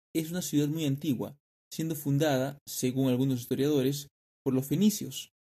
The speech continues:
quienes originalmente la llamaron Isbal, un nombre alusivo a su dios Baal. De allí pasó a manos de los cartagineses, descendientes de los fenicios,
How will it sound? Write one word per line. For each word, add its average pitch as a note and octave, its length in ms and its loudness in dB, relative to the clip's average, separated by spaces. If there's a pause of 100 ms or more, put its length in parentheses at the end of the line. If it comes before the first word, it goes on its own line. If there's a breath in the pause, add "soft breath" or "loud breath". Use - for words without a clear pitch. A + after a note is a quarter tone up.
(300)
quienes D#3 300 0
originalmente F3+ 680 0
la D3+ 80 2
llamaron C#3+ 400 2
Isbal, A2+ 560 -2 (480)
un E3 160 -4
nombre F#3+ 280 0
alusivo E3 640 -2
a C3+ 80 0
su C3+ 200 -4
dios C3+ 400 2 (200)
Baal. G#2+ 520 -4 (640)
De D#3+ 80 2
allí G#3 300 2 (220)
pasó D3+ 300 0
a F3 40 -2
manos F3 340 -4
de D3+ 80 0
los C#3+ 100 0
cartagineses, C#3 840 -4 (400)
descendientes C#3 600 0
de B2+ 40 2
los A#2 120 -2
fenicios, C#3 600 -2